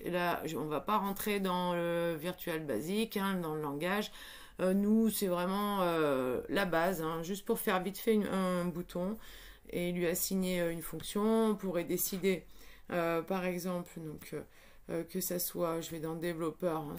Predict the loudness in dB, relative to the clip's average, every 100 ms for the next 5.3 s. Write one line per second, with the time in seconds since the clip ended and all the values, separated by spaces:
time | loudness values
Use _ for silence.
0 | -10 -12 -10 -10 -8 -10 -6 -6 -6 -2
1 | -2 -2 -14 -12 -6 -4 -4 -6 -8 -6
2 | -6 -4 -6 -8 -2 2 2 2 -6 -16
3 | -18 -20 -18 -8 -2 0 0 -2 0 2
4 | 2 2 2 0 -2 -6 -10 -10 -8 -6
5 | -4 -2 -4